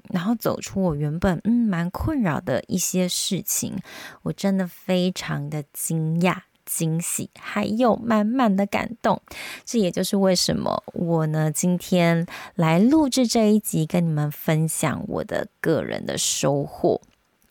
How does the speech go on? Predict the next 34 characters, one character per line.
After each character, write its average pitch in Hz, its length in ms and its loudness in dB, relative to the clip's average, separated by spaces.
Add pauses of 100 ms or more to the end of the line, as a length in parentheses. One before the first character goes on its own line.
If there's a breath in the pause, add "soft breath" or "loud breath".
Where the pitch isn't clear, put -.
(340)
那 311 160 4
我 240 60 6
们 180 100 2
就 196 80 4
先 208 240 2
来 165 260 2
讲 - 280 -2
了， - 140 -8
刚 214 120 2
刚 233 140 2
一 240 140 4
直 190 40 0
在 208 160 2
提 156 280 -2
内 226 260 4
观， 190 380 2
内 196 160 4
观， 170 360 -2
到 285 180 -2
底 - 240 -2
什 - 200 -2
么 - 100 -8
是 - 160 0
内 185 240 2
观？ 151 400 -4 (460 loud breath)
它 - 100 -2
的 294 120 2
梵 240 400 2
文 151 220 2
呢 160 220 2
是 170 360 2
Vipassana。 - 800 -2 (680 loud breath)
Vipassana 208 680 2
它 196 540 2